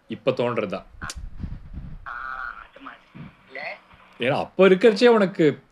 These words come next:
Speaker 1: தெரியாது, so அதனால தோணிருக்காது.
Speaker 2: ஒண்ணுமே தோணிருக்காது. ஆமா. அது ஆ-, ஆஜிகிட்ட இருந்து குக்கிங் தான். குக்கிங் வந்து இன்னும் கொஞ்சம் சின்ன வயசுல எல்லாமே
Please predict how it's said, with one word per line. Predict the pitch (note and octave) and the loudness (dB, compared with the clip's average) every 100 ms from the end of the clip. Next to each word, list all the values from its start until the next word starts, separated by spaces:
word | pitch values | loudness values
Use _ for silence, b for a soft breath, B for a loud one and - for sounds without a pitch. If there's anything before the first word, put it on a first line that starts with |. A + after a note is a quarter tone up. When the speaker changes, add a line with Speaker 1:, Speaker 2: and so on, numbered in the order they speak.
| - | 4
Speaker 1:
தெரியாது, | D3 F3+ G3+ F#3+ C4+ | 6 8 8 8 4
so | C4 G3 | 6 6
அதனால | E3 E3+ F3+ | 6 4 4
தோணிருக்காது. | D#3 D3 C#3 A#2 F#2 F#2+ F3 _ _ _ _ _ _ _ _ _ _ | 4 2 0 -2 -2 -4 -6 _ _ _ _ _ _ _ _ _ _
Speaker 2:
ஒண்ணுமே | - F3 F3+ | -18 -12 -12
தோணிருக்காது. | D#3 C#3 A#2+ - - - | -12 -12 -12 -14 -12 -12
ஆமா. | - - - - - - - - - - - - - - - - - - - - - - - - | -12 -12 -12 -14 -12 -14 -14 -16 -14 -14 -14 -16 -14 -14 -14 -14 -14 -14 -16 -20 -20 -18 -20 -16
அது | F#3+ A#3 | -12 -10
ஆ-, | F3+ D#3 - F#3 | -10 -10 -10 -10
ஆஜிகிட்ட | A#3 D4 D#4 C4 | -8 -10 -8 -10
இருந்து | C4+ D4 _ | -12 -16 _
குக்கிங் | G#3+ _ D4+ D#4 C#4+ | -20 _ -8 -8 -8
தான். | C4 - - - - | -8 -10 -12 -18 -18
குக்கிங் | - - D4+ G3+ | -18 -12 -10 -10
வந்து | B3+ B3 D4 | -14 -14 -16
இன்னும் | C4+ B3+ | -14 -12
கொஞ்சம் | B3 A3+ G#3 _ _ _ _ _ | -12 -12 -14 _ _ _ _ _
சின்ன | - B3 A3 | -16 -12 -10
வயசுல | G#3 G#3 G#3 F3 C#3+ | -10 -10 -10 -10 -12
எல்லாமே | - E3+ F3 F3+ G3 F#3 | -12 -12 -10 -10 -8 -10